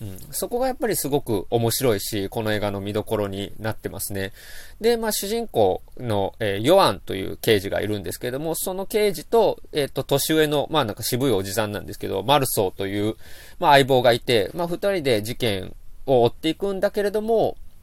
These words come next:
まあ、どんどんどんどん解決しないその事件に、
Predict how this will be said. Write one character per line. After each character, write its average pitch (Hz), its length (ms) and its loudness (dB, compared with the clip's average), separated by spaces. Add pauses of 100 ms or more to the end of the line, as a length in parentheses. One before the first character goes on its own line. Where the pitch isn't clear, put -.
(240)
ま 208 160 4
あ、 175 40 2
ど 143 300 0
ん 123 80 -2
ど 101 120 0
ん 104 60 -6
ど 117 160 2
ん 98 80 -4
ど 90 120 -4
ん - 80 -14
解 113 200 4
決 - 300 -4
し 120 100 -2
な 104 160 0
い 95 140 -4
そ 120 160 -4
の 107 100 -2
事 107 120 -6
件 101 260 -6
に、 160 240 -4